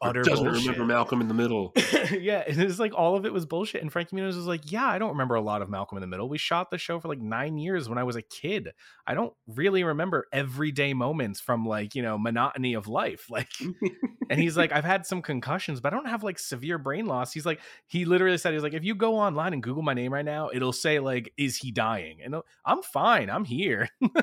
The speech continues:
Speaker 1: Yeah, he's got his money. He's thriving.
Speaker 2: <laughs> Yeah, yeah. And he's a dad now, and he's all good.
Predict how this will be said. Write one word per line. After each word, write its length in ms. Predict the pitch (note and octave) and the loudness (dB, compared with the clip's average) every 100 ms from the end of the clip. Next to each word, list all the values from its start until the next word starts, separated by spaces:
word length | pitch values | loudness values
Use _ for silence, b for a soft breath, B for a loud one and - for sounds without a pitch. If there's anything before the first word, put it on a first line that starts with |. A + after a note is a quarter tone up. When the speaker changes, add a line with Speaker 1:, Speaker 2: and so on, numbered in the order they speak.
| - | 2
Speaker 1:
Yeah, 320 | D4 - - - - B B | 2 0 -4 -8 -10 B B
he's 160 | - - | -8 -2
got 240 | C#3+ D#3+ | 2 2
his 160 | D3+ B2+ | 2 2
money. 300 | A#2 C3 F2+ | 4 4 2
He's 240 | G2+ - | -2 -6
thriving. 540 | - G2+ A#2+ A2 - - | -4 2 4 2 -2 -8
Speaker 2:
<laughs> 120 | C3 | -2
Yeah, 360 | F3+ F#3+ F3 - - | 4 6 4 0 0
yeah. 280 | E3+ G#2+ - B B B B - | 4 2 0 B B B B -2
And 80 | C#3 | 0
he's 140 | E3 | 0
a 60 | G3 | -2
dad 360 | F#2 F#2+ G2 | 0 0 0
now, 440 | G#2+ G#2+ A2 A2+ G#2+ | -2 0 0 -2 -2
and 320 | G#2 G#2+ A2 | -4 -8 -8
he's 160 | A#2+ | -4
all 180 | B2+ F#2+ | -2 -2
good. 460 | F2 F2+ F#2 G2 | -4 -8 -6 -8